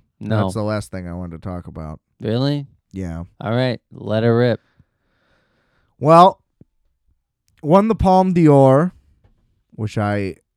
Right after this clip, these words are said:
Speaker 2: am never confident in saying out loud.
Speaker 1: What did you say?
Speaker 2: The Palme d'Or.
Speaker 1: Oh. So anyway, continue. Sorry.
Speaker 2: Just stop texting.
Speaker 1: Okay, okay, okay.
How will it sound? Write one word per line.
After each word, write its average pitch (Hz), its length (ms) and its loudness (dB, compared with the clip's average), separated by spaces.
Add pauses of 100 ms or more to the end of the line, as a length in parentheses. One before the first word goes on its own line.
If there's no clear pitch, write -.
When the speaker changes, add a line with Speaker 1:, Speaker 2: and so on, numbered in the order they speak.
(240)
Speaker 2:
am 123 240 -6
never 131 280 -2
confident 101 720 -10
in 95 140 -16
saying 90 340 -14
out 76 180 -14
loud. 82 440 -16 (400)
Speaker 1:
What 113 420 -8
did 135 200 -14
you 170 100 -10
say? 254 400 -10 (180)
Speaker 2:
The 110 100 -10
Palme 117 540 -8
d'Or. 120 640 -4 (300)
Speaker 1:
Oh. 101 460 -20 (2250)
So 104 80 -12
anyway, 107 380 -8
continue. 101 500 -10
Sorry. 104 420 -6 (840)
Speaker 2:
Just 190 200 -12
stop 208 220 -8
texting. 113 500 -8 (340)
Speaker 1:
Okay, 151 300 -16
okay, 147 340 -10
okay. 120 500 -14